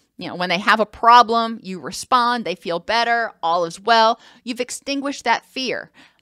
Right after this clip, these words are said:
Or hope. They have a problem, they, they cry, they start, you know, getting fussy, whatever.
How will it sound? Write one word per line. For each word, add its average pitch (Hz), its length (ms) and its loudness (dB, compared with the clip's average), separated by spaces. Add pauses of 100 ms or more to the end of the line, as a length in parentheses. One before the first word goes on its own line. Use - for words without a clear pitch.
(340)
Or 233 540 4
hope. - 440 4 (680)
They 180 120 -2
have 202 200 -2
a 160 80 0
problem, 240 840 4 (720)
they, 160 380 -4
they - 180 -6 (460)
cry, 220 560 6
they 175 160 -6
start, 180 560 -4
you 190 180 -14
know, 131 120 -10
getting 170 260 -4
fussy, 220 540 -2
whatever. 190 540 -2